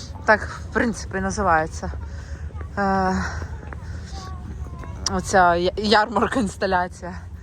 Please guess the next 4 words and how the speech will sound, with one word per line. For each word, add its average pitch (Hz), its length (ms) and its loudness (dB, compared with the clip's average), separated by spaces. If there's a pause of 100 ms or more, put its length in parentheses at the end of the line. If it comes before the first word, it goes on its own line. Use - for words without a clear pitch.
(380)
Називається 190 560 4
Wonderland. 185 560 2 (840)
Winter 185 400 -2 (240)
Wonderland. 190 600 -4